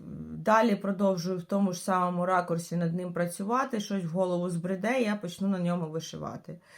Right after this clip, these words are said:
Продумую, проглядаю і вже потім будемо дивитися, що з цього вийде. І будемо переводити в схему, в електронний варіант, бо зараз немає нічого, я не можу вам навіть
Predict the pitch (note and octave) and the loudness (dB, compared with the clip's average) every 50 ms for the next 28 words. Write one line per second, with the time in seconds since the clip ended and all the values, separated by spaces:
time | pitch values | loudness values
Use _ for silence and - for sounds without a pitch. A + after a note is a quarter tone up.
0 | - - - - - - _ - F3+ F3+ G3 F3+ A3+ A#3+ A#3+ A#3+ A3+ G#3+ G3+ G3 | -20 -20 -20 -20 -20 -12 _ -2 0 0 2 2 4 6 6 6 6 6 4 4
1 | F#3 F3 - - F#3 F#3 F#3 G3 F3+ F3+ G3 A3 B3 C#4 D4 D4+ D4 C#4+ C4+ A3 | 2 0 0 0 0 0 0 0 -2 0 2 2 4 4 4 4 2 2 0 0
2 | - - G3 G#3 A#3 A#3+ G#3+ F#3+ E3+ F3+ G3+ G#3 G#3 G3 - - F#3 A3 G#3+ - | 0 0 0 2 2 2 0 0 0 0 0 0 0 0 -2 -2 -4 -4 -2 0
3 | B3 G#3+ G3+ F3+ F3 F#3+ F3+ G3 G3+ G3 F3+ E3+ F3 F3 F3 G3+ G#3 G3+ G#3+ G3+ | 2 2 2 2 2 0 0 2 2 2 2 2 0 0 0 -2 -2 -2 -4 -6
4 | - - F3 - - G3 G3 G3 - F3+ F#3 F3 F3 E3+ E3 F3 G3 G#3 G3 B3 | -6 -8 -10 -6 -4 -4 -4 -4 -2 -2 0 0 0 0 2 2 2 2 2 2
5 | C#4 D#4 D#4 - _ _ _ _ - - - - - - - _ _ - F#3 A3+ | 2 0 -2 -6 _ _ _ _ -20 -20 -20 -20 -20 -20 -20 _ _ -4 0 0
6 | C4 A#3 G#3 A3 G3+ A3 A#3+ A3 G#3+ - G3+ G3 G3 G3 G3+ G#3+ G3+ G3 F3+ - | 2 2 2 2 4 4 4 4 2 2 2 2 2 2 2 2 0 0 -2 -2
7 | G3 F3+ F3 - - - G#3 G3 G3+ G#3+ G#3+ A3+ A3+ G#3 G#3 - _ - - _ | -2 -4 -4 -8 -6 -2 0 2 2 2 0 -2 -4 -6 -8 -12 _ -20 -20 _
8 | _ _ _ _ _ _ _ _ _ _ - - - E3+ E3+ F#3+ F#3+ F#3+ F#3+ - | _ _ _ _ _ _ _ _ _ _ -14 -6 -2 0 2 2 2 2 0 0
9 | - G3+ G3+ G3 G3 F#3 F3 F3+ F#3 F3+ F#3+ G3+ G#3+ A#3 A#3+ G3+ E3+ F3+ F#3 F#3 | 0 2 4 4 4 2 2 2 2 2 2 2 4 4 4 2 0 0 0 2
10 | F#3 F#3 F3+ F3 F3 F#3+ G3+ G#3+ G3+ F#3+ F#3 - - - E3+ F3+ F#3+ G3 G3 G3 | 4 4 4 4 4 4 4 4 4 2 2 -2 -4 -2 -2 0 2 2 2 2
11 | F#3 F3+ F3 F3 F3 E3+ - - G#3+ A#3+ G#3 G3+ F#3 F#3 F3+ F3+ F3+ F3+ F#3+ G3 | 2 2 0 0 -2 -4 -4 -4 -2 2 2 4 4 4 2 0 0 2 2 4
12 | G3+ E3+ F#3 F3 F3 F3+ F3 F3 E3+ F3+ F3+ F3 E3+ D#3+ - | 2 2 2 0 2 2 2 2 2 2 2 2 0 0 -4